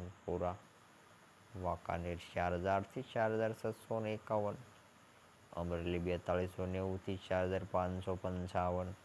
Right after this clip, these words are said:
બાબરા ચાર હજાર પચાસથી ચાર હજાર પાંચસો ને પચાસ.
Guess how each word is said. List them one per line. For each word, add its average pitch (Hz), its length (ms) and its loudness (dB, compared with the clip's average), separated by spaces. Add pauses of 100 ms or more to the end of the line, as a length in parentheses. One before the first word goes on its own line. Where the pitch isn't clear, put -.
(1700)
બાબરા 90 480 4
ચાર 92 260 2
હજાર 90 220 0
પચાસથી 95 640 0
ચાર 92 260 0
હજાર 92 180 2
પાંચસો 90 540 -2
ને 90 100 0
પચાસ. 90 500 -4